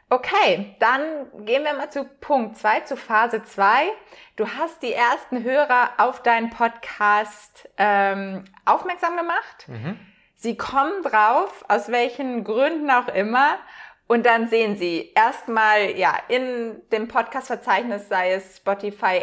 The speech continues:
Speaker 1: Apple, Google, ähm, ja, was es alles mittlerweile gibt. Es gibt ja ganz schön viele Podcast-Player. Auf jeden Fall kommen sie dort auf deinen Podcast.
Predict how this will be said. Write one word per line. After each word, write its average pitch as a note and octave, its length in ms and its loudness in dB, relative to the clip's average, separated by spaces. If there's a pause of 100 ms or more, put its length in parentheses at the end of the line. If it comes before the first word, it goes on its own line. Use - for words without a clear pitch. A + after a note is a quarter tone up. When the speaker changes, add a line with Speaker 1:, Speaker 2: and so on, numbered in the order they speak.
Speaker 1:
Apple, F#3 640 0 (260)
Google, G3 800 4 (1700)
ähm, F#3 480 2
ja, F#3 220 2
was G#4+ 220 0
es F4+ 100 4
alles D4+ 260 2
mittlerweile C4+ 640 0
gibt. G#3 220 -4
Es B3 160 -8
gibt C4 180 -10
ja G#3+ 200 4
ganz A#3+ 340 -2
schön A#3+ 160 -2
viele C4 320 -2
Podcast-Player. C#4 760 2
Auf - 80 0
jeden C#4+ 140 -2
Fall B3+ 120 4
kommen C4+ 200 0
sie A3 80 -6
dort B3 160 2
auf C4+ 100 -2
deinen G#3+ 220 0
Podcast. C#4+ 580 2